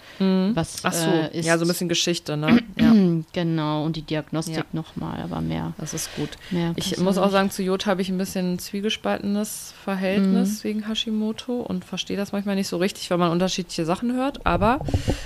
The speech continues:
Speaker 1: wir versuchen uns da gleich mal noch mal reinzuarbeiten.
Speaker 2: Dein Mikrofon hat kurz
Speaker 1: Sollen wir
Speaker 2: gerappelt, wollte ich dir nur sagen. Ich weiß nicht,
Speaker 1: Ja,
Speaker 2: was
Speaker 1: weil,
Speaker 2: passiert
Speaker 1: ja,
Speaker 2: ist.
Speaker 1: sorry, ich hab's verschoben.
Speaker 2: Okay, das ist gut.
Speaker 1: Tut
Speaker 2: Ich
Speaker 1: mir
Speaker 2: dachte
Speaker 1: leid.
Speaker 2: nicht, dass du das jetzt die ganze,
Speaker 1: Nee,
Speaker 2: du hörst
Speaker 1: nee,
Speaker 2: das
Speaker 1: nee.
Speaker 2: dann nicht.
Speaker 1: Ich hab,
Speaker 2: Ah, okay.
Speaker 1: ich dachte, das wäre ja zu weit weg.
Speaker 2: Ja.
Speaker 1: Äh, sollen wir mit Selen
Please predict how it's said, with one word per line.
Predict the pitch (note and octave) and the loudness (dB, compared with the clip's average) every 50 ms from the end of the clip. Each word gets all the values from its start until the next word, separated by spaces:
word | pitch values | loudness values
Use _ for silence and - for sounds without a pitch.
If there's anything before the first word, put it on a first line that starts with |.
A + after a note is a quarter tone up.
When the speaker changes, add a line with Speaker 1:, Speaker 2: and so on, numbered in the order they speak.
| - - - | -8 -6 -4
Speaker 1:
wir | - F3+ | -4 -2
versuchen | - G3 F#3 E3+ F#3+ G3 - G3 E3+ | 0 0 0 0 0 -2 -2 0 0
uns | E3+ E3 - | 0 0 -2
da | - D#3 | -2 -2
gleich | D3+ D3 D3+ - - | 0 0 -2 -2 -2
mal | D3 D3 D3 D3 - | -4 -2 -2 -2 -4
noch | - D3+ C#3+ D3 | -4 -6 -6 -4
mal | D3 C#3+ C#3+ | -6 -6 -6
reinzuarbeiten. | C#3+ C3 C3 C3 - F#3+ - E3 E3 E3+ | -6 -8 -8 -6 -2 4 6 8 10 12
Speaker 2:
Dein | F3 | 12
Mikrofon | F3+ F3+ - - F3 - - E3+ E3+ | 10 10 10 8 8 8 10 12 12
hat | F3 E3 - | 12 12 10
kurz | - F3 F3 - | 10 8 8 8
Speaker 1:
Sollen | - - F#3+ D#3+ | 8 8 8 8
wir | D#3+ F3 | 8 6
Speaker 2:
gerappelt, | F#3+ F#3+ F#3 E3+ E3+ - - | 6 8 8 8 8 8 6
wollte | F3+ F3+ F3+ | 8 8 8
ich | F3 - | 8 8
dir | - F3 | 8 10
nur | F3 E3+ | 10 10
sagen. | E3 E3+ E3+ F3+ F#3+ F#3+ | 8 8 6 6 6 6
Ich | - - | 6 2
weiß | F3+ F3 | 2 4
nicht, | F3 F3 | 6 8
Speaker 1:
Ja, | E3+ F3 | 8 8
Speaker 2:
was | F3 | 8
Speaker 1:
weil, | F3+ F#3 F3+ | 8 8 6
Speaker 2:
passiert | E3 - - E3+ | 6 6 6 6
Speaker 1:
ja, | E3+ E3+ E3+ F3 F3 | 8 8 8 8 6
Speaker 2:
ist. | F3 - - | 4 0 0
Speaker 1:
sorry, | F#3 F#3 F3+ F#3 G3 G3 G#3 - - - - - | 0 0 2 2 0 0 -2 -4 -8 -16 -18 -16
ich | E3+ - F3+ | -10 -6 -6
hab's | F3 - - - - | -6 -6 -8 -8 -4
verschoben. | - D#3+ - - D3+ C#3+ C#3+ - | -4 -4 -4 -2 -4 0 4 4
Speaker 2:
Okay, | G#3+ - - A3 | 6 8 8 8
das | G3 G3+ - | 8 8 8
ist | - | 6
gut. | - F#3+ F#3 F3+ | 6 6 8 8
Speaker 1:
Tut | |
Speaker 2:
Ich | F3 E3+ | 8 8
Speaker 1:
mir | D#3+ | 8
Speaker 2:
dachte | G#3 G3 F3+ - F#3+ | 8 8 8 10 10
Speaker 1:
leid. | F#3 F3+ | 12 12
Speaker 2:
nicht, | F3 F3 - - | 12 10 8 6
dass | F3+ E3 - | 4 4 2
du | - E3 | 2 2
das | E3 E3+ D#3+ - | 2 2 4 2
jetzt | E3+ - - - - - | -2 -4 -6 -8 -8 -2
die | F3+ | 2
ganze, | E3+ F3 F3 E3 | 4 4 4 4
Speaker 1:
Nee, | - - | 2 0
Speaker 2:
du | F3+ F#3 | 0 2
hörst | F#3+ F#3 G3 E3 | 4 4 4 4
Speaker 1:
nee, | E3 | 4
Speaker 2:
das | E3 D#3+ | 2 4
Speaker 1:
nee. | D#3 | 4
Speaker 2:
dann | D3+ D3 | 4 2
nicht. | D3 D3 D3 - - | 2 0 -2 -4 -10
Speaker 1:
Ich | - - - | -14 -10 -8
hab, | F3+ E3+ - - | -8 -8 -4 0
Speaker 2:
Ah, | F3+ E3+ E3 D#3 | 2 2 2 2
okay. | D#3 - - C#3+ C#3+ - - | 2 0 -2 -4 -4 -6 -8
Speaker 1:
ich | E3+ - - | -10 -8 -6
dachte, | - E3 E3 - - D#3+ | -4 -4 -4 -4 -6 -8
das | D#3+ D#3 - - | -8 -6 -6 -4
wäre | D3+ D3+ D3+ | -4 -4 -4
ja | C#3+ | -6
zu | - - - | -8 -10 -8
weit | D3 C#3 - - | -8 -8 -8 -8
weg. | C3 - - - - - - | -10 -12 -12 -14 -10 2 8
Speaker 2:
Ja. | D#3 E3 D#3+ D#3+ E3 E3 E3 | 10 12 12 12 12 12 12
Speaker 1:
Äh, | E3+ | 10
sollen | F#3+ G3+ A3 | 8 8 6
wir | B3+ B3+ | 8 6
mit | A#3 A3+ - | 6 6 8
Selen | - F3 | 8 10